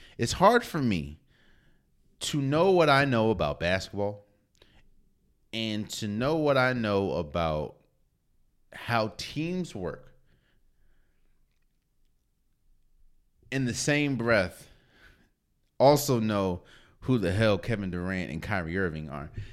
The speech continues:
And so it's hard for me to pick this, this series 'cause it's like, if I'm speaking logically,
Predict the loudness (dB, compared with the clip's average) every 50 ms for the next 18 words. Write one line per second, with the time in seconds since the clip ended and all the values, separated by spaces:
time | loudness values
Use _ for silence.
0 | -18 -20 -16 -10 -6 -4 -2 -2 -4 -6 -10 -10 -4 -2 0 0 -2 -4 -10 -16
1 | -16 -8 -6 -2 0 4 6 6 6 6 4 2 0 2 2 2 2 2 0 -2
2 | 0 0 0 0 0 -2 -6 -6 -4 -6 -8 -10 -10 -6 -6 -4 -4 -4 -2 -2
3 | 0 2 2 0 0 -2 -4 -4 -2 -2 -2 -2 0 2 2 2 2 0 -6 -18
4 | -20 -20 _ -20 _ _ _ _ _ -6 -4 -2 -2 -2 -2 -4 -6 -10 -10 -8
5 | -8 -8 -6 -4 -4 -2 0 2 2 4 4 4 4 2 -4 -10 -10 -12 -10 -12
6 | -12